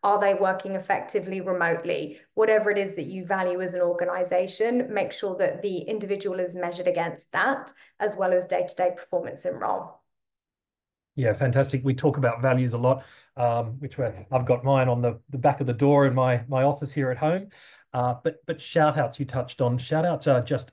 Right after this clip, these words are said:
Speaker 2: a, an incredibly cost effective, free, uh, way of, of, of encouraging people to live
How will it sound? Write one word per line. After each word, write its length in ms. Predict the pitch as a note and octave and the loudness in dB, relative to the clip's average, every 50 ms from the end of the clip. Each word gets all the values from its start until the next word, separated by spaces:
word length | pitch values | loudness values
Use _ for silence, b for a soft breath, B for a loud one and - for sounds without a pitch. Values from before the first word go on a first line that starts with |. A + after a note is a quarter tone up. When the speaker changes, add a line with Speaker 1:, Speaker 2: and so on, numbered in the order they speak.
| _ - | _ -4
Speaker 2:
a, 180 | C3 B2+ - | -4 -2 0
an 120 | - B2+ C3 | 0 0 0
incredibly 800 | B2+ B2 - - - - D3+ D#3 D#3 D#3 D3+ B2+ C3+ C3 B2+ B2 B2 | -2 -4 -8 -12 -4 0 2 2 4 4 2 2 2 2 0 -2 -4
cost 280 | - - C#3 C3 - - | -4 -4 -4 -4 -2 -6
effective, 320 | B2+ - C3+ - - - | -6 -6 -6 -8 -8 -8
free, 460 | _ - D3 C#3+ C#3+ C#3 C#3 C3+ C3+ C3 B B B B B _ | _ 0 2 4 6 6 6 4 2 -2 B B B B B _
uh, 360 | - A#2+ A2+ A2+ A2+ A2+ A2+ - | -2 0 2 2 4 2 2 0
way 320 | A2+ A2 B2 B2 B2 B2 | 0 2 4 4 6 6
of, 220 | A#2+ A2+ A2 A2 - - | 4 2 0 -4 -6 -6
of, 200 | B2 A2+ A#2 - - | -8 -8 -8 -6 -4
of 120 | C3+ B2 B2 | -4 -2 -2
encouraging 640 | A#2+ A#2+ - - - C3 C3+ C#3+ C#3 C#3 C3+ A#2+ | -2 -2 -4 -2 0 2 2 2 2 2 -2 -2
people 280 | - B2+ A#2+ - C3 - | -2 -4 -6 -6 -6 -10
to 380 | - - B2+ A#2 A2+ A2+ G#2+ B B B B B B B | -4 -2 -2 -2 0 -2 -4 B B B B B B B
live 420 | B2+ B2 B2+ C3+ C3+ C3+ B2+ B2 | 2 6 8 8 8 8 6 4